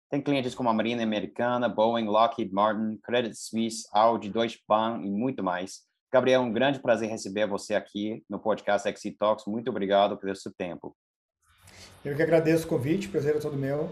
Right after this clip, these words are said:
Speaker 2: E aí, ah, olá, pessoal. <laughs> Obrigado,
Speaker 1: Ótimo,
Speaker 2: Vitor.
Speaker 1: ótimo. Gabriel, me fala um pouco sobre o produto, porque talvez não seja tão intuitivo para pessoas que estão escutando, mas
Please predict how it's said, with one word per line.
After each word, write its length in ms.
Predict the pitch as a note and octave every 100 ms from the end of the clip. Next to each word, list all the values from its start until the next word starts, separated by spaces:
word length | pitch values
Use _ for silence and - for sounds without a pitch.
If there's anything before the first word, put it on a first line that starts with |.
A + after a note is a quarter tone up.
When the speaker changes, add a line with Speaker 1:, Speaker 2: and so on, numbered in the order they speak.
| - C3
Speaker 2:
E 140 | C3+
aí, 240 | C3+ D3 D#3 - - -
ah, 600 | C3+ C3 B2+ B2+ A#2+ A#2+ - -
olá, 200 | B2+ B2+
pessoal. 340 | C3+ C3+ B2+ - -
<laughs> 0 |
Obrigado, 300 | - - C#3 - - -
Speaker 1:
Ótimo, 360 | G2 F#2+ F2+
Speaker 2:
Vitor. 120 | F#2 G2
Speaker 1:
ótimo. 300 | - E2+ - _ _ _ -
Gabriel, 320 | F3+ G3+ - -
me 80 | F3+
fala 180 | F3 C#4
um 40 |
pouco 200 | C4+ A#3+
sobre 220 | - A3
o 40 | A3
produto, 540 | A#3+ G#3 B2+ D3 B2
porque 360 | - A2 C3 B2
talvez 340 | C3+ C3 D3
não 100 | D#3+
seja 240 | D3+ C#3+ C#3+
tão 220 | C#3+ C#3+
intuitivo 580 | C#3+ D3 D3 A2+ G2+ F#2
para 300 | G2+ G2 F#2+
pessoas 300 | - G#2 -
que 100 | G2+
estão 260 | F#2+ G2+
escutando, 580 | G2 - G2 G2+ F#2+ F#2+
mas 340 | G2 G2+ F#2+